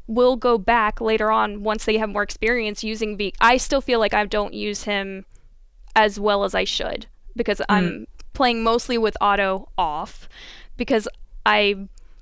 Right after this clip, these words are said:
Speaker 1: I'm still living those vibes of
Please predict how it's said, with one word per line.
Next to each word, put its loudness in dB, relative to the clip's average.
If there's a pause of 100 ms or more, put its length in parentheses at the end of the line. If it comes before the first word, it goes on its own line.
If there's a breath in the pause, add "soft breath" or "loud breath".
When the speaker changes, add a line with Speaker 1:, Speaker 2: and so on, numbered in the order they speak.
(120)
Speaker 1:
I'm 4
still 2
living 2
those 0
vibes 2
of -2